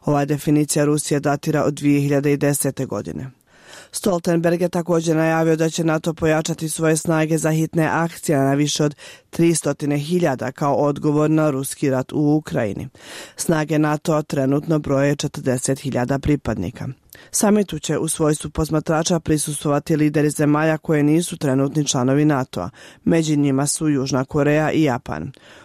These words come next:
Okupljanje oko četrdeset svjetskih lidera odvija se iza blokada na cestama, a deset hiljada policajaca osigurava glavni grad Španije zbog samita lidera najveće sigurnosne alijanse.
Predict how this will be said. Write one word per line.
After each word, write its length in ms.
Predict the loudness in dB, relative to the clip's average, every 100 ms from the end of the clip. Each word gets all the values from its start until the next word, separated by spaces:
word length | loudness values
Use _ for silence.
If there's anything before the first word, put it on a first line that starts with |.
| _
Okupljanje 680 | -2 2 0 2 2 2 2
oko 280 | 0 -2
četrdeset 680 | -4 -4 -2 0 2 0 0
svjetskih 440 | 0 -2 -2 0
lidera 380 | 2 2 2 2
odvija 340 | 0 2 0 2
se 160 | 0
iza 160 | 0 0
blokada 500 | 0 -4 -2 -2 0
na 140 | -2
cestama, 680 | 0 0 0 0 0 0 0 -6 -20 -8
a 160 | -2 0
deset 420 | 0 0 -2 -4
hiljada 460 | -2 2 2 0
policajaca 800 | -2 -2 -2 0 0 0 0 0
osigurava 720 | 0 0 -2 0 0 2 0
glavni 360 | 0 0 2 2
grad 200 | 2 0
Španije 500 | -2 -2 0 2 0
zbog 300 | 0 -4 -2
samita 480 | -4 0 -2 0 -2
lidera 440 | 0 0 0 2
najveće 600 | 2 2 2 0 0 0
sigurnosne 680 | -2 -2 -2 -2 -2 0 -2
alijanse. 600 | 0 0 2 0 -2 -6